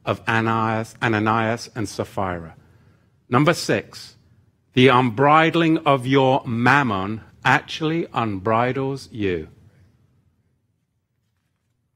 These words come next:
Look at the compassionate giver in Luke chapter ten, verse thirty-five, because that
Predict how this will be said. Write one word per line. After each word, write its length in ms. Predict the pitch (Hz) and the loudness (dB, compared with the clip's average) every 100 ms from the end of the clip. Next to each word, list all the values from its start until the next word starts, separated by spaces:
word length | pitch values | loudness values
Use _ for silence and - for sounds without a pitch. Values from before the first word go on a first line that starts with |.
| _ _ - - _ _ _ _ _ _ _ _ _ _ _ _ _ _ _ - | _ _ -20 -20 _ _ _ _ _ _ _ _ _ _ _ _ _ _ _ 2
Look 260 | 131 196 | 4 4
at 80 | 233 | 2
the 80 | 208 | 0
compassionate 1040 | - 170 143 - 165 165 - 160 156 113 | -2 -2 -2 0 0 0 -4 -4 -4 -6
giver 440 | 143 139 123 90 - _ _ _ _ - | 0 0 0 -4 -6 _ _ _ _ -2
in 220 | 123 120 | 2 4
Luke 320 | 131 131 127 | 4 2 0
chapter 380 | - 147 - 127 | -4 -4 -4 -8
ten, 420 | - 151 131 117 | -6 -2 -2 -2
verse 400 | 104 117 113 117 | -2 0 0 -4
thirty-five, 1000 | - 117 110 - 110 - 107 95 82 - _ _ _ _ _ _ _ _ _ | -4 -2 -2 -4 -6 -2 -2 -4 -8 -16 _ _ _ _ _ _ _ _ _
because 340 | - - 131 104 | -6 0 -2 0
that 540 | 131 180 127 - - | 2 2 2 -2 -10